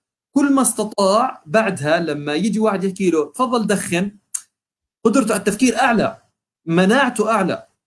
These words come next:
من باب أولى يجي، يعني، نحاول من الأشياء تقدم أيضًا في مادة العقل، لما يجي نحكي له: "ترى الألعاب، الجيمز اللي هذه معضلة أساسية، يعني، نواجهها إحنا ويواجهها كل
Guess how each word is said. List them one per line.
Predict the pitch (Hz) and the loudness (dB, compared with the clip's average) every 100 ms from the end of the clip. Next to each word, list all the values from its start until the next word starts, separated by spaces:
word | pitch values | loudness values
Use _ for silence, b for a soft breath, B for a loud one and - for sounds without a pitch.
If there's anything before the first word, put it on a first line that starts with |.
| _ _ _ _ _ - | _ _ _ _ _ 0
من | 196 208 | 2 2
باب | 254 202 | 0 2
أولى | 226 202 190 220 226 | 0 2 2 2 2
يجي، | 214 220 220 214 190 | 0 2 0 0 -2
يعني، | 180 185 180 | 0 0 0
نحاول | 180 170 170 220 190 | -2 -6 0 2 2
من | 165 | 0
الأشياء | 170 - 180 | -6 -2 -4
تقدم | 175 190 175 | -2 -4 -4
أيضًا | 185 170 | -2 -4
في | 156 | -4
مادة | 160 156 | -6 -6
العقل، | 120 - 160 196 - | -6 -2 0 -2 -4
لما | 165 175 | -2 0
يجي | 196 175 | 0 0
نحكي | 180 - 208 | -2 0 2
له: | 165 196 - B B _ - | 2 0 -4 B B _ -2
"ترى | 165 165 160 - | 4 6 6 4
الألعاب، | 165 175 160 214 160 | -2 2 4 2 0
الجيمز | 143 202 160 135 | 2 2 4 2
اللي | 131 | 2
هذه | 151 165 147 | 2 2 0
معضلة | 147 160 165 151 135 | -2 -2 0 0 0
أساسية، | 131 131 127 175 156 127 | -2 -2 0 0 2 0
يعني، | 113 117 | -2 -6
نواجهها | 131 147 143 131 127 131 | -4 -2 -2 -6 -6 -10
إحنا | 127 127 131 | -8 -4 -2
ويواجهها | 131 117 113 123 143 | -2 -2 -4 -2 -4
كل | 127 165 | -2 0